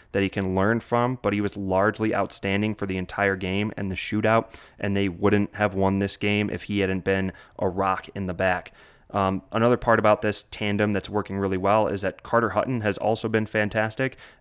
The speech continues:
and this system of having a mentor goalie experience doesn't work if that's not the case. Point two,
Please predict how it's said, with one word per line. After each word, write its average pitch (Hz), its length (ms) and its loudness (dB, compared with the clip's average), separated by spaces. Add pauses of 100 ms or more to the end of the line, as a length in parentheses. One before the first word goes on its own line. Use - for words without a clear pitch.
and 101 160 0
this 101 180 0
system 110 460 0
of 98 80 0
having 98 320 0
a 92 60 -2
mentor 98 680 0
goalie 98 380 2
experience 101 640 -4
doesn't 95 440 -4
work 98 280 -2 (100)
if 101 180 -8
that's 92 440 -4
not 92 320 -6
the - 80 -10
case. 95 400 -6 (880)
Point 127 260 2
two, 147 340 4